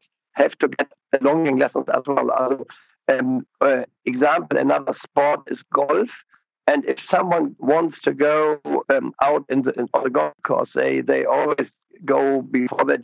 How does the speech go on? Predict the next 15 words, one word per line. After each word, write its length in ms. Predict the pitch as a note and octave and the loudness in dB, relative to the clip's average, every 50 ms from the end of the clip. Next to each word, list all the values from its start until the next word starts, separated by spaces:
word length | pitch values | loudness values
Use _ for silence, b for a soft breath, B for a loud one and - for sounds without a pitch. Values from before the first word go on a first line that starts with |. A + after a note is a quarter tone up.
| _ - | _ -2
put 180 | C#3 B2+ - - - | -2 -2 -2 -2 -2
on, 200 | C#3+ B2+ B2 - _ _ _ - | -2 -2 -2 -6 _ _ _ 0
on 140 | C3+ C3+ B2+ | 0 0 0
a 40 | B2 | -2
driving 500 | A#2 C3 C3+ C3+ C#3 C#3 C3 C3 C3 B2+ | -2 0 2 2 2 0 0 -2 -4 -2
range. 300 | A#2 A2 A#2+ A2+ A#2 _ _ _ b b b b b b b - | -2 -2 -2 -4 -10 _ _ _ b b b b b b b -2
And 160 | A#2+ B2 B2+ | 0 2 2
I 60 | C3 | 2
think 220 | - D#3+ D3+ C#3 C3 | 2 2 2 4 4
that, 200 | D3 D3+ D3+ - _ - _ - _ - | 4 2 2 -2 _ -20 _ -14 _ 0
that 160 | E3+ F#3 F3+ _ _ _ _ - | 0 0 0 _ _ _ _ 2
lunging 340 | - E3 E3 D#3 D3+ C#3 C#3 | 2 2 2 2 2 2 2
lessons 340 | C#3+ C3 - - - - - - - | 2 2 -2 -8 -20 -18 -8 0 2
are 280 | B2+ C3 B2+ B2 B2+ | 4 4 4 4 2
like, 380 | B2+ B2 B2+ B2+ C3 C3 A#2+ | 4 4 4 4 4 2 0